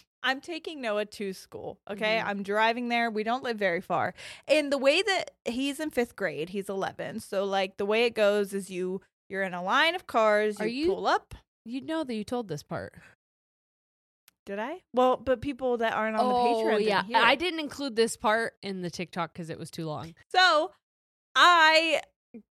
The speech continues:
Speaker 1: pull up, as you do,
Speaker 2: Mm.
Speaker 1: and, um, everyone's letting their kid out. I pull up.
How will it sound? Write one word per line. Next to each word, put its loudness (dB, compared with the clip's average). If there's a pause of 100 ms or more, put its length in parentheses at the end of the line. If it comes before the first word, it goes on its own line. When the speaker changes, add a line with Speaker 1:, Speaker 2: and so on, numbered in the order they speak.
Speaker 1:
pull 0
up, 2 (460)
as 2
you -2
do, 0 (380)
Speaker 2:
Mm. -18
Speaker 1:
and, 4 (220)
um, 2 (580)
everyone's 2
letting 0
their -2
kid 0
out. 4
I -2
pull 0
up. 4